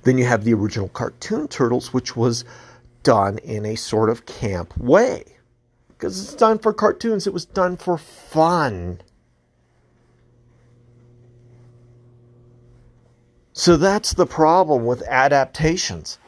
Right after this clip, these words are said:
A lot of times people don't understand you have to embrace the material, and you either have to embrace the material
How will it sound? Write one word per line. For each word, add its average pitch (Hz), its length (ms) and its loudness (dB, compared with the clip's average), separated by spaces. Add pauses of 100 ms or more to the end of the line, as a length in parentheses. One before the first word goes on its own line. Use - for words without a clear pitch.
A 156 80 4
lot 160 280 2
of 220 80 -2
times 160 320 -4
people 151 480 -4 (120)
don't 165 260 2
understand 143 640 -4
you 120 100 0
have 127 260 -2
to 131 120 -6
embrace 123 520 0
the 127 100 -6
material, 104 560 -2 (320)
and 135 140 -2
you 139 120 6
either 143 220 0
have 135 220 -6
to 131 80 -4
embrace 123 720 0
the 180 100 -2
material 156 920 4